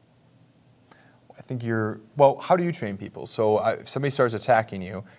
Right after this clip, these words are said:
if somebody's pulling out a knife and walking towards you, you, you, you mentioned, you know, verbal judo, verbal commands and so forth.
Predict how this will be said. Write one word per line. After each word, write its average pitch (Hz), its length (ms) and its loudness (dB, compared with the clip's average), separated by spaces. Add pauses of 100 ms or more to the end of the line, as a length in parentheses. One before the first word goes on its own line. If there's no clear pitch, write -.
if 113 80 -8
somebody's 151 320 0
pulling 143 300 4
out 131 80 6
a 120 40 4
knife 113 240 2
and 113 80 -6
walking 104 340 0
towards 95 340 -8
you, 95 200 -6 (540)
you, 123 360 -4
you, 85 260 -8
you 117 100 -8
mentioned, 120 580 -4
you 110 60 -10
know, 101 80 -8
verbal 110 340 0
judo, 98 460 -8
verbal 104 340 -2
commands 87 440 -12
and 92 100 -14
so - 140 -12
forth. - 340 -18